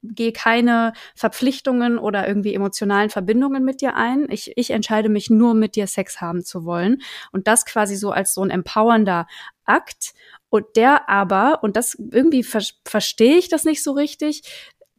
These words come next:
anscheinend dadurch geschmälert wird, dass das exakt das Gleiche ist, was der andere auch will. Weil eigentlich spricht da ja nichts gegen.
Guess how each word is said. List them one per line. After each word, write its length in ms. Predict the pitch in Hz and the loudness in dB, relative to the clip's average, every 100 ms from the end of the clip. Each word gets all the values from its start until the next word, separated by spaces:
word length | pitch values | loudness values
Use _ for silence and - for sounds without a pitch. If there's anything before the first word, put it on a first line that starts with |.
| - | -4
anscheinend 640 | 214 220 - 214 220 359 208 | 0 2 2 4 6 4 4
dadurch 340 | 175 247 277 | 2 2 -2
geschmälert 560 | 233 - 190 175 240 233 | -4 -2 0 0 -2 2
wird, 340 | 240 269 - | 2 2 -2
dass 140 | 214 - | -4 -4
das 160 | 208 | -4
exakt 540 | - 196 - 285 277 - | -4 -2 0 0 -2 -4
das 160 | 240 | -4
Gleiche 400 | - 196 233 - | 0 0 0 0
ist, 220 | 262 262 202 | -2 0 -2
was 220 | 202 - | -2 0
der 160 | 196 - | 0 2
andere 480 | 226 240 240 - | 4 2 2 0
auch 260 | 254 269 - 180 | 2 2 0 -10
will. 300 | 160 156 165 _ _ _ _ | -8 -10 -14 _ _ _ _
Weil 180 | 202 - - | -2 0 0
eigentlich 600 | 190 220 302 359 381 - | 2 4 4 6 2 2
spricht 300 | - 359 339 | 2 4 4
da 40 | |
ja 160 | 311 294 | 6 4
nichts 340 | 294 - - | 2 0 -2
gegen. 460 | 330 330 269 175 | 2 4 4 2